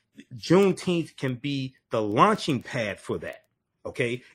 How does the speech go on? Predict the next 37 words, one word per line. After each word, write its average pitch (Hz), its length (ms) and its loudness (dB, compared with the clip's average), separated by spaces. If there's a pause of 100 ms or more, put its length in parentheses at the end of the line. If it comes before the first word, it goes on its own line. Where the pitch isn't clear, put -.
We 135 120 -2
shouldn't 170 340 4
just 165 200 2
be 147 140 0
happy, 147 520 0
and 120 100 0
I'm 156 100 2
not 151 140 0
saying 131 200 -8
people 131 280 -2
are 143 140 2
happy, 85 320 -14 (420)
but 131 80 -2
we 131 140 0
shouldn't 165 320 2
just 147 360 -2
settle 156 360 0
for 131 360 0
a 110 80 -6
federal 139 360 2
holiday, 120 500 -4 (480)
okay? 120 420 0 (240)
Folks, 175 280 6
the 110 140 -6
promise 175 540 -2
of 123 300 -4
equality 120 840 2
is 107 160 -6
not 143 340 0
going 143 260 -6
to 123 120 -6
be 120 180 -6
fulfilled 104 760 -4 (260)
until 139 400 -2
we 135 160 -4
become 110 580 -6
real. 127 380 0